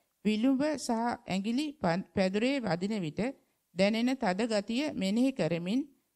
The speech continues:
ටික වේලාවකට පසු මෙම තද ගතිය සමග විලුඹෙහි වේදනාවක්ද දැනේ.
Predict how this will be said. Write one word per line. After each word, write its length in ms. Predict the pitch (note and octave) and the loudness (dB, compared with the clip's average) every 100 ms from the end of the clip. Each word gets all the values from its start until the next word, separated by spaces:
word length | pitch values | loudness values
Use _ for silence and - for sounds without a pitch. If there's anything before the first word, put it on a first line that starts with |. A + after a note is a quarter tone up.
| - | -6
ටික 140 | G#3+ C#4 | -2 0
වේලාවකට 640 | A3 F#3+ F3+ F3 F3+ F3 F#3+ | 2 2 2 2 -2 -4 -2
පසු 360 | F3+ F#3+ D4 D4 | 0 0 -2 -6
මෙම 260 | G3+ G3 G3+ | -4 -4 -2
තද 400 | G3 G3+ G3 C4 | -2 -2 -2 -2
ගතිය 300 | B3+ G3+ G3 | -4 -2 -4
සමග 380 | G3 F#3 F3 F#3 C4+ D#4 _ _ _ - | -4 -6 -6 -4 -6 -6 _ _ _ -6
විලුඹෙහි 520 | G3 A#3+ B3+ C4+ C#4 C4 | -2 0 0 0 0 0
වේදනාවක්ද 840 | G3 G3 G#3 G#3 F#3+ F#3 F#3+ A3 | -2 -2 -2 0 0 0 -4 -4
දැනේ. 380 | A3 D#3 D3 | -2 0 -2